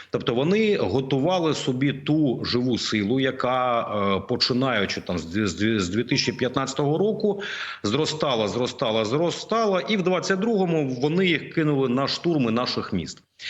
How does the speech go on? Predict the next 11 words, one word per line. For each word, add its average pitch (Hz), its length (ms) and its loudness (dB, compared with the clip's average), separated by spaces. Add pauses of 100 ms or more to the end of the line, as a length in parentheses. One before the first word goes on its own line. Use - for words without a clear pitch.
(300)
Е, 120 340 0
в - 160 -6
перших 156 560 -2
рядах, 143 520 0
тому 139 220 0
що - 140 -2
їх 151 220 0
було, 135 340 0
повторюся, 135 600 -2
не 110 140 2
жаль. 90 280 -2